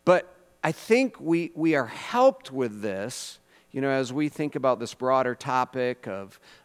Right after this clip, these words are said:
of, uh, slaves and masters, work, employees, all of these things, if we recognize that what we can control is our attitude within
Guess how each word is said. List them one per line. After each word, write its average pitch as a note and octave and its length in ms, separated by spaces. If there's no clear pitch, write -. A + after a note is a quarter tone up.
of, G2+ 440
uh, F#2+ 220
slaves C3+ 800
and G2+ 120
masters, B2+ 960
work, C#3 500
employees, C3+ 840
all C3+ 320
of B2+ 140
these A#2+ 260
things, A#2+ 380
if C#3 180
we E3 140
recognize D#3 920
that D3+ 340
what D#3+ 220
we E3+ 140
can C4 500
control C3 880
is B2+ 180
our C3 180
attitude D#3 720
within C3 960